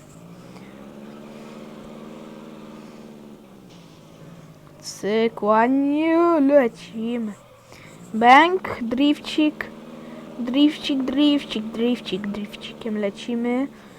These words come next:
Yy, R osiem jednak schowałem do garażu, bo nie chciałam, żeby ktoś ukradł. No a tym to raczej nie będę...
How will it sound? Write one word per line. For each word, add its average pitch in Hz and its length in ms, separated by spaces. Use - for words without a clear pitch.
Yy, 269 600
R 277 140
osiem 277 340
jednak 262 240
schowałem 269 420
do 262 100
garażu, 240 480
bo 214 100
nie 214 140
chciałam, 220 280
żeby 214 200
ktoś - 320
ukradł. 214 500
No 381 140
a 320 60
tym 330 300
to 320 160
raczej 311 480
nie 294 160
będę... 285 480